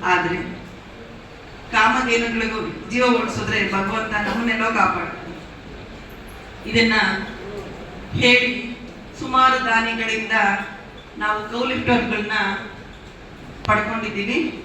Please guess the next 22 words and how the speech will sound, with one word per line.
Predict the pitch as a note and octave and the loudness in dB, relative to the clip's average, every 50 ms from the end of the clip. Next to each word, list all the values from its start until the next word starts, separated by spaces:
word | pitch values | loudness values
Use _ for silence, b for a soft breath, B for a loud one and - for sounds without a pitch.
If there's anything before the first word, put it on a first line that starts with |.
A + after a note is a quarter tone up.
| - - | -12 -8
ಮತ್ತೆ | - G#3+ G#3+ G#3+ G#3+ A3 | -6 -6 -4 -4 -2 -2
ಇನ್ನು | G#3+ G#3+ G#3 G#3 G#3+ A3+ A#3 A#3 A#3 A#3+ | 0 0 -2 -2 -4 -4 -4 -2 2 2
ಮುಂದಿನ | A#3+ B3 B3+ B3 B3 A#3+ | 2 2 2 0 2 2
ದಿನಗಳಲ್ಲಿ | A#3+ A#3+ A#3 A3+ A3+ A3 A3 A3 - | 4 4 4 2 2 2 2 2 2
ಅದನ್ನ | G#3 G3+ G3+ G3+ G#3 G#3 G#3 G#3 - - - - - - - - - - G#3 - - - - | 2 2 0 0 -2 0 0 2 2 0 -2 -4 -8 -8 -10 -10 -8 -6 -6 -6 -6 -8 -4
ಕೆಲವು | A#3 A3+ A3+ A3+ A3+ A3 A3 G#3+ G#3 | -2 0 0 2 0 0 -2 0 2
ಬಿ | A#3+ | 4
ಎಂ | A#3+ B3 A#3+ A#3+ A#3+ | 4 4 4 4 2
ಸಿಗಳು | A#3+ A#3+ A#3 A3+ A3+ | 0 0 -2 -2 -2
ಕೊಡುವಂತ | A3+ A3 A3 A3 G#3+ G#3+ G#3 G#3 G#3 G3+ | -2 -4 -2 -2 -2 -4 -2 0 2 2
ವ್ಯವಸ್ಥೆಗಳು | G3 G3 G3 G3 - G#3+ A3+ A3+ G#3+ G#3 | 4 4 2 2 0 0 -2 -2 -2 0
ಈಗಾಗಲೇ | G3+ A3 A3 A3+ A#3+ B3 D#4 | 2 4 4 4 4 2 0
ಹತ್ತು | B3 A#3+ B3 B3 - C#4 C4 B3 A#3 A3+ G#3+ G#3 G3+ G#3 G#3+ | 0 -2 -2 -4 -6 -6 -6 -6 -6 -6 -6 -8 -8 -6 -4
ಕೌಲಿಫ್ಟರ್ಸ್ | A3 A3 A3 A3+ A#3+ A3+ A3 A3 A3 G3+ - G#3 | -2 0 0 0 0 -2 -2 -4 -4 -4 -6 -4
ನಾಳೆ | G#3 G3+ G3 G3+ G3+ G3+ G3 G3 - | -2 -2 0 0 -2 -2 -6 -8 -6
ಕೊಟ್ಟಿದ್ದೀವಿ. | G#3 - - - - B3+ A#3+ A#3 A#3+ - - E4 - - - - - - - - | -6 -6 -4 -2 -2 0 0 2 2 2 0 -2 -4 -8 -10 -12 -14 -14 -12 -10
ಇನ್ನೂ | - C4+ C#4+ D4+ E4 | -8 -2 2 4 6
ಹತ್ತು | E4 E4 D#4 D#4+ D4+ - - - | 6 6 4 2 -2 -2 -4 -4
ಕೌಲಿಫ್ಟರ್ಸ್ | B3 A#3+ A#3 A#3 A#3+ A#3+ - - A3+ A3+ A3+ A#3 - D#4 E4+ F4 - - | -2 0 0 2 0 0 -2 -2 -4 -4 -4 -4 0 0 2 2 2 4
ದಾನಿಗಳು | C4+ C#4 C#4 - - A3+ A3+ A3 A3 G#3+ | 4 4 4 4 2 0 -2 -4 -4 -4
ಕೊಡ್ತಾ | G3+ G3+ G3 G3 - A3 G#3+ | -4 -4 -6 -4 -4 -2 -2
ಇದ್ದಾರೆ. | G#3 G3+ G3+ G#3+ A3+ - E3 D#3+ - | -2 -2 -2 -2 -4 -4 -4 -6 -8